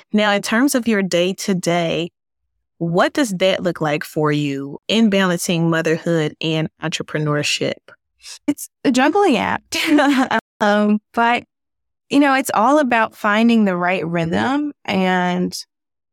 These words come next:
Speaker 2: sometimes that rhythm looks a little bit different depending on the season. But I think particularly this year with her starting kindergarten,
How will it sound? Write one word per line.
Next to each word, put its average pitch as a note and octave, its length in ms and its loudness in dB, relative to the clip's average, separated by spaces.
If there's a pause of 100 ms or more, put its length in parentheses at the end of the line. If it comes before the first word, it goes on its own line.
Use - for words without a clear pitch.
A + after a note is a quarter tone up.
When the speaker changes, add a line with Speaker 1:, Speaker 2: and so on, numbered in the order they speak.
(280)
Speaker 2:
sometimes A3 500 0
that G3+ 160 -2
rhythm F#3 380 0
looks - 420 -6
a - 60 -4
little F#3 200 0
bit F#3+ 200 -4
different F#3+ 340 -4
depending F3+ 380 -2
on F3 140 0
the E3+ 60 -4
season. F3+ 600 -4
But F3+ 140 -4
I F3+ 80 -2
think G3+ 240 0
particularly F#3 960 0
this F3+ 420 -4
year D#3+ 360 0
with E3 180 -6
her E3+ 160 -4
starting E3 360 -2
kindergarten, E3+ 800 -2